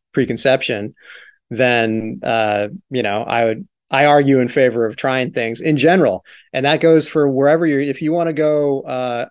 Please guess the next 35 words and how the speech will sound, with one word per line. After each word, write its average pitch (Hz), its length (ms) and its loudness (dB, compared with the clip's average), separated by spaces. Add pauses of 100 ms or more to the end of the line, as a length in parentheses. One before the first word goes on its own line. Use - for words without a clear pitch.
on 120 160 -4
an 117 120 -2
Antarctic 151 600 2
cruise, 156 560 4
or 135 220 2
you 131 180 -2
want 139 340 -2
to 131 520 -2 (520)
go 139 720 2
hike 139 240 -4
across 143 600 -2 (200)
the 135 80 -2
desert 127 520 0
somewhere, 110 580 -2
I 123 120 0
don't 123 140 0
know 107 140 0
what 117 120 0
you 110 80 -4
wanna 101 140 -6
do. 104 120 -8 (140)
You 160 140 0
wanna 170 160 4
go 156 120 4
hang 151 240 0
gliding 135 380 2
at 120 120 -4
Kitty 147 220 -4
Hawk. 107 260 -6 (360)
Whatever 208 360 4
your 208 220 6
idea 170 380 4
of 131 120 -2
fun 170 280 0
is, 127 540 -4